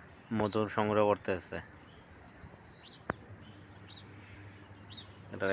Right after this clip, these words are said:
একটা গোতা দেই। এই যে দৌড় দিছে, এগুলো এই যে মধু খায়।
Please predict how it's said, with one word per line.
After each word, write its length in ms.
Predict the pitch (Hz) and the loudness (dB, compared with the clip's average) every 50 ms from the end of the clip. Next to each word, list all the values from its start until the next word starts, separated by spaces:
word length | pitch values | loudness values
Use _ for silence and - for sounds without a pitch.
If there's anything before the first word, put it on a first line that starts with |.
| 95 | 2
একটা 180 | - - 107 113 123 - - - - - - - - - 123 | 4 8 8 8 8 8 2 -18 -20 -18 -16 -12 -6 -4 -2
গোতা 260 | 113 110 110 - 131 127 120 117 | 0 0 6 10 10 10 12 12
দেই। 140 | 117 120 139 147 - - - - - - - - - - - - - - - - - - - - - - - - - - - - - - - - - - - - - - - - - - - - - - 95 | 10 8 8 6 2 -4 -10 -10 -10 -10 -12 -14 -14 -16 -18 -16 -16 -14 -14 -14 -2 4 4 4 4 2 -18 -20 -20 -20 -20 -20 -18 -18 -16 -16 -16 -16 -18 -20 -20 -20 -20 -20 -20 -20 -20 -16 -8 -4 -2
এই 60 | 92 95 95 | 0 0 0
যে 60 | 92 90 | 0 0
দৌড় 160 | 101 95 92 98 | 0 0 0 0
দিছে, 240 | 104 90 - - 95 80 - - - - - - - - - - - - - - - - - - - - - - - - - - - - - - - - - - - - - - - - 110 | -2 -4 -2 -4 -10 -10 -12 -14 -18 -18 -18 -18 -16 -16 -16 -16 -16 -16 -16 -16 -16 -18 -18 -18 -18 -18 -18 -18 -18 -18 -18 -18 -18 -20 -20 -20 -18 -18 -18 -18 -18 -18 -18 -18 -12 -10 -6
এগুলো 200 | 104 107 104 107 104 | -4 0 4 6 6
এই 40 | 104 104 | 6 6
যে 60 | 104 101 101 104 | 6 4 4 4
মধু 220 | 104 98 104 110 - | 2 2 2 2 8
খায়। 260 | - 110 110 127 143 | 10 12 12 12 12